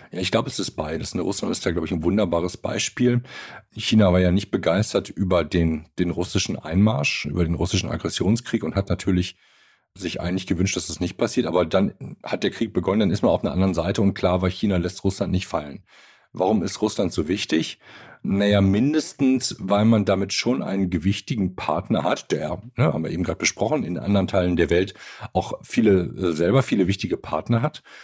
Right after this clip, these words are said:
und man deswegen schon auf dieses Partnerschaftsnetzwerk aufsetzen kann. Und das Bestreben Chinas, aber auch Russlands ist es ja, eine, wie soll man sagen, eine,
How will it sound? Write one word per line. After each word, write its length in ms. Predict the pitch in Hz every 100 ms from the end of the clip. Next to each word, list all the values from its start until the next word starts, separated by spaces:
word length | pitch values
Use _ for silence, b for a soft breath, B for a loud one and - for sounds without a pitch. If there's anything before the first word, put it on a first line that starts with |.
| B B
und 140 | 101
man 160 | 110 98
deswegen 380 | 95 - 120 110
schon 180 | -
auf 100 | 107
dieses 200 | - 110
Partnerschaftsnetzwerk 1040 | - 92 101 107 110 - 104 107 117 117 -
aufsetzen 600 | 95 98 - - - -
kann. 220 | - -
Und 320 | 71 - - - - -
das 320 | 76 92 90
Bestreben 540 | - 92 - 90 92 101
Chinas, 460 | - 113 139 143
aber 220 | - - -
auch 160 | -
Russlands 380 | 95 - 120 -
ist 180 | - -
es 180 | 113 -
ja, 280 | 104 107 B B B B B B
eine, 420 | 98 95 92 87 85
wie 60 | 87
soll 140 | 87
man 100 | 87
sagen, 220 | 85 82
eine, 500 | 78 78 87 - -